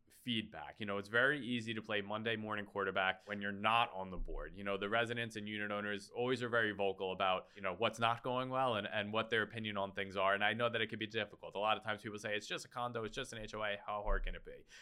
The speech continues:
And I can tell you that it actually is pretty difficult because your budget breaks even, right? So one of the things that I always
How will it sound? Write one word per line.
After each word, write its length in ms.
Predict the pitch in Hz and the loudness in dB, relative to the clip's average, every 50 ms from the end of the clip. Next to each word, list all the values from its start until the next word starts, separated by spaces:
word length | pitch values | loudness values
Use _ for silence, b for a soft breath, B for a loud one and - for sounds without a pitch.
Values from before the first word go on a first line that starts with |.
| B B | B B
And 100 | - 110 | 2 4
I 60 | 127 123 | 4 4
can 140 | 135 135 | 4 0
tell 120 | 139 160 147 | 0 0 -2
you 100 | 147 139 | 2 4
that 120 | 139 135 | 4 4
it 80 | 135 135 | 6 6
actually 380 | 135 135 135 - 127 113 85 | 4 2 2 0 -2 -2 0
is 120 | 113 117 113 | -2 -2 -2
pretty 220 | - - 110 98 | -2 -2 -2 -2
difficult 420 | 95 - 90 - 90 - 82 78 - | -2 -4 -6 -6 -8 -10 -10 -8 -6
because 260 | 101 95 117 110 107 | -4 -4 -4 -2 0
your 120 | 127 139 135 | 0 -2 -2
budget 520 | 117 - 123 120 117 113 117 110 - - b b b b b _ | 0 0 0 0 2 2 0 -2 -2 -4 b b b b b _
breaks 320 | - 113 107 104 101 - - | 2 4 4 4 4 0 -6
even, 240 | 80 69 - - 53 - - _ | -10 -10 -12 -14 -18 -20 -18 _
right? 240 | - 104 104 101 101 | 0 2 2 2 2
So 180 | - 117 110 107 | 2 0 0 2
one 160 | 120 131 135 | 0 0 0
of 60 | 131 | 0
the 80 | 131 120 | -2 -2
things 240 | 120 123 123 117 | -2 -4 -4 -4
that 100 | 120 107 | -2 2
I 180 | 104 104 104 101 | 2 4 4 2
always 420 | 113 117 117 117 113 107 107 - | 0 -2 -2 -2 -2 -2 -4 -8